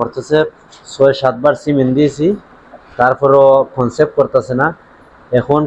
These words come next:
কৃত্রিম প্রজন্ম সার দিয়ে কীভাবে এটাকে দেওয়ার চেষ্টা করবো, যাতে গাভী, গাভীটি রাখে।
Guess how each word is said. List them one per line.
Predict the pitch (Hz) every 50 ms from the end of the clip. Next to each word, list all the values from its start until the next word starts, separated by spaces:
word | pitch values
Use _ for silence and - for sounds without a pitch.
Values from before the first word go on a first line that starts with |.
| 151
কৃত্রিম | - 147 143 - - 151 143 135 131
প্রজন্ম | - 143 131 127 135 131 131 127 120 -
সার | - 139 139 139 139 135
দিয়ে | 147 151 151 147 139 131 127 123 - - - - - -
কীভাবে | - - 135 - 170 143 139 143 185 208 _ _ _ _ _ _ _ _
এটাকে | 123 117 127 131 117 135 120 127
দেওয়ার | 135 135 131 117 _
চেষ্টা | 123 110 _ _ 139 139
করবো, | 135 135 139 -
যাতে | 117 117 - - 113 104
গাভী, | 110 113 113 127 139 - _ _ _ _ _ _ _ _ _ _ _ _
গাভীটি | - 113 117 - _ 131 110 110
রাখে। | 104 - _ 107